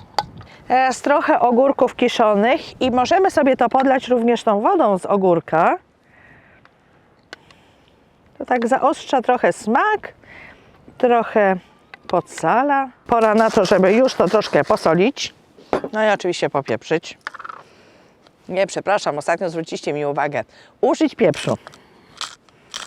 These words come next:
Także będę się uczyła. No i tak, dokładamy. Ja tak zazwyczaj dwie łyżeczki, y, musztardy.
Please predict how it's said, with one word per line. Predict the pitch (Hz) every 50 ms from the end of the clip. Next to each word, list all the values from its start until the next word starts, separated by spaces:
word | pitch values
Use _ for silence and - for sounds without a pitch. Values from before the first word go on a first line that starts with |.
| - - _ _ _ _ _ _ - - - - _ - _ _ _ _ _ _ _ _ _ - -
Także | 160 131 139 147 139
będę | 160 160 165 151
się | - - 143 135 131 - -
uczyła. | - 147 - - 127 135 180 269 - _ _ _ - - - - - - - _ -
No | 494 466
i | 330
tak, | - - - -
dokładamy. | 208 269 - - 359 349 - 330 311 277 285 302 330 381 370 - - - - -
Ja | 254 392 403 392 381 359 349
tak | - 311 277
zazwyczaj | 247 311 320 262 285 320 - 302 294 233
dwie | 233 247 302 294
łyżeczki, | 285 285 269 247 285 262 226 - - - - 220 214 214 214 208 - - _ - -
y, | 208 214 214 214
musztardy. | 220 220 220 - - - 190 180 170 156 156 165 165 175 208 277